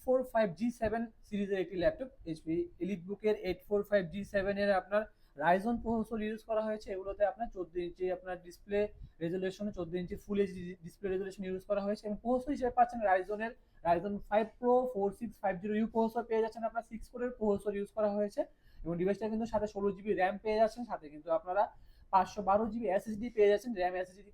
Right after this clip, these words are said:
কিন্তু দুইটাই কাস্টমাইজ করে বাড়াতে পারবেন। ডিভাইসগুলো কিন্তু খুবই ভালো মানের, খুবই, যেহেতু বিজনেস ক্লাস সিরিজ, EliteBook সিরিজ, অবশ্যই আপনার বিল্ড কোয়ালিটি খুবই স্ট্রং হতে হবে এবং ব্যাটারি ব্যাকআপ ভালো দিতে হবে এবং ডিভাইসগুলো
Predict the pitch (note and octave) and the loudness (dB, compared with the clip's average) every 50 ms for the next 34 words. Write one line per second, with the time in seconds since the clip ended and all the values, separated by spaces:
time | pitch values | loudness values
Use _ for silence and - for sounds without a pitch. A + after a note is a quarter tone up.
0 | - G#3 G3+ - F3 F#3 F#3+ G#3 G3 F#3+ F3+ F3+ - F#3+ G3 G3 - - G#3 G#3 | -16 -16 -16 -16 -16 -6 -4 -2 0 2 0 0 -2 -6 -8 -8 -8 -4 0 0
1 | G#3 E3+ F3 F3 F3+ F3+ F#3 G#3 G#3+ G3+ G3 G3 B3+ B3+ G#3+ G3+ F#3+ F#3 G3+ - | 2 4 6 6 6 6 4 2 0 0 -2 -2 -2 -4 -6 -6 -8 -10 -12 -14
2 | G#3+ A3 A3+ A3 - B3+ C4 C4 G#3+ G3 G3 G3 G#3+ G#3 G#3 G#3 B3 B3+ - - | -16 -18 -18 -16 -10 -8 -6 -6 -4 -2 -2 0 0 0 -2 -4 -6 -10 -12 -10
3 | F3+ G3+ A3 A3 - - D#3+ F#3 F3+ F3 D#3+ E3 F3 F#3+ F#3+ - G3 F#3+ F#3+ - | -10 -10 -10 -10 -10 -10 -8 -6 -6 -6 -6 -8 -10 -10 -8 -4 -2 -2 -2 -2
4 | F#3 F#3 F3+ F#3+ F3+ F3+ F3+ E3 F3 G3 - - G3 F3 G#3+ G#3+ - - - - | -4 -10 -10 -8 -8 -8 -10 -10 -12 -14 -18 -16 -10 -8 -8 -8 -8 -12 -20 -16
5 | - - D3+ D#3+ G3+ G#3+ - - A3+ A3+ A3 A3 G#3+ G#3+ F#3 E3+ F#3 F#3 - - | -6 -4 -2 0 0 -2 -2 -4 -2 0 0 0 -2 -4 -6 -6 -6 -8 -8 -6
6 | F#3+ F#3+ F#3 F3+ G3+ G3 - F#3 E3+ F3 E3+ - - G#3 G3 G3+ G3+ G3+ G3 G3 | -6 -4 -4 -6 -8 -12 -16 -12 -10 -10 -10 -6 -4 -4 -2 -2 -4 -2 0 2
7 | G3 F#3+ G3 G3+ - - - - - - - D3 D3 C#3+ D#3 F3+ F#3 F3+ F#3 F#3 | 2 2 0 -4 -8 -10 -14 -20 -20 -18 -16 -8 -4 -2 -2 -2 -2 -4 -4 -4
8 | F#3 F3 E3 - E3+ F3 F3 F3+ F3+ - G3 F#3 F#3+ F3+ F3+ G#3 G3+ F3 D#3 D3+ | -4 -6 -6 -6 -6 -6 -6 -6 -4 -2 -2 0 0 -2 0 2 2 0 0 -2
9 | D#3 E3+ E3 - - F#3+ | -6 -6 -6 -6 -10 -16